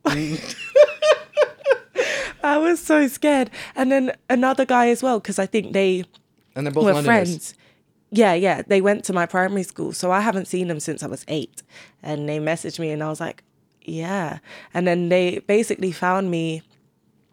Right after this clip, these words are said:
Speaker 2: I think they had some sort of book where everyone's name was written and there were pictures and stuff. And yeah, so
Speaker 1: This
Speaker 2: they
Speaker 1: seems
Speaker 2: searched
Speaker 1: like
Speaker 2: up
Speaker 1: some creepy ass shit.
Speaker 2: Yeah, so they searched up my name. And then, 'cause my Instagram is basically just my name, so it's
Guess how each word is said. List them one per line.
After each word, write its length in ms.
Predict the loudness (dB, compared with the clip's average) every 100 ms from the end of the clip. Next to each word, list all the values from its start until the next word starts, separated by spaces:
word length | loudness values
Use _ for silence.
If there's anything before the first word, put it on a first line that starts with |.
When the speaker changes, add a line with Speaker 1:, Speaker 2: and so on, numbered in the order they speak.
| _ _ -10
Speaker 2:
I 80 | -4
think 180 | -2 0
they 140 | 0
had 240 | 2 0 0
some 140 | -2
sort 220 | 0 -2
of 80 | 0
book 300 | 2 2 2
where 120 | 2
everyone's 540 | 2 2 0 0 -4 -2
name 300 | 0 0 -2
was 140 | -2
written 260 | -2 0 -2
and 160 | -2
there 80 | -2
were 80 | -2
pictures 500 | -2 -2 -2 -6 -4
and 160 | -6
stuff. 360 | -4 -2 -2 -6 _ _ -20 _ _ -6
And 100 | -2
yeah, 280 | -2 -2 -4
so 120 | -2
Speaker 1:
This 80 | 0
Speaker 2:
they 120 | 0
Speaker 1:
seems 120 | 0 2
Speaker 2:
searched 180 | 2
Speaker 1:
like 160 | 0 0
Speaker 2:
up 140 | 0
Speaker 1:
some 120 | 0 -4
creepy 580 | -8 -6 -6 -6 -4
ass 180 | -4 -4
shit. 160 | -4 0
Speaker 2:
Yeah, 340 | 2 4 2 0
so 180 | -2 0
they 140 | 2 2
searched 420 | 2 0 0 -2
up 140 | 0
my 140 | 0 -2
name. 420 | 0 0 -2 -6 -14 -20 -16 -6
And 100 | -2
then, 340 | -2 -2 -6 -10
'cause 140 | -6
my 140 | -4 -2
Instagram 400 | -4 -4 -4 -2
is 100 | -2
basically 380 | -2 -2 -4 -4
just 340 | -2 -4 -4
my 120 | -6
name, 460 | -4 -4 -6 -8 -12 _ _ -14
so 200 | -8 -8
it's 180 | -8